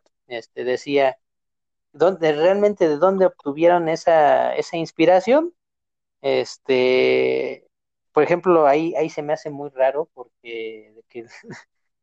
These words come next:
a lo mejor, pues, no voy a, voy a hablar a lo mejor de más y, y a lo mejor alguien va a escuchar este programa y dijeron,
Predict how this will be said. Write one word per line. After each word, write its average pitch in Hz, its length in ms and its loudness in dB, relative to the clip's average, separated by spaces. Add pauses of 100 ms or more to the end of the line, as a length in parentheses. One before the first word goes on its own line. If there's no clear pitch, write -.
a 120 80 -16
lo 117 80 -4
mejor, 156 300 -2
pues, 135 120 -20
no 143 100 2
voy 156 120 4
a, 147 100 0
voy 151 180 2
a 160 40 4
hablar 151 240 4
a 143 60 4
lo 123 100 0
mejor 147 280 -2
de 143 120 0
más 139 260 -2
y, 135 120 -2
y 139 80 0
a 127 120 2
lo 120 80 0
mejor 139 220 -4
alguien 143 340 -2
va 143 40 2
a 147 40 2
escuchar - 340 -4
este - 180 -10
programa 135 340 -4
y 139 40 -2
dijeron, 135 320 -4